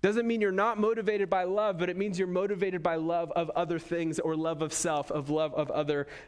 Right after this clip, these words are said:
people. And the issue at hand here in First Corinthians is not that the Corinthians weren't loving.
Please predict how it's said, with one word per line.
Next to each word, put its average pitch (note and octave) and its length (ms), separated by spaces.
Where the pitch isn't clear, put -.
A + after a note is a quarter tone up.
people. C#3 540
And F3 140
the G3+ 140
issue A#3+ 320
at G3+ 80
hand G3+ 440
here G#3 340
in E3+ 160
First G3 300
Corinthians F3 520
is D#3 200
not G#3 380
that A#3 160
the G3 80
Corinthians G3 520
weren't E3+ 500
loving. C#3 680